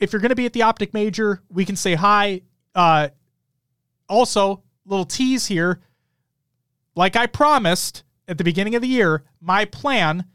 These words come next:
is to have an event-exclusive sticker that you can only get by being there and seeing me, and also an event-exclusive merch line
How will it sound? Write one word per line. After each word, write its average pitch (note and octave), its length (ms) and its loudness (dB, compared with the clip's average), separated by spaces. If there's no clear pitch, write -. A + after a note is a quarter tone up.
is F3+ 160 -6
to F#3 100 -2
have F#3+ 320 0
an F3 140 -2
event-exclusive A#3 880 -2
sticker G#3+ 460 -4
that F#3 80 2
you F3+ 80 2
can F3+ 120 -2
only G#3 360 -2
get G#3+ 280 0
by E3 300 0
being G#3+ 340 -2
there G#3 320 2
and F3+ 140 -4
seeing G3 320 0
me, C3+ 220 -4
and F#3+ 260 -2
also G3 640 2
an F3+ 140 -2
event-exclusive G#3 1000 -2
merch F#3+ 360 -2
line C3+ 340 -2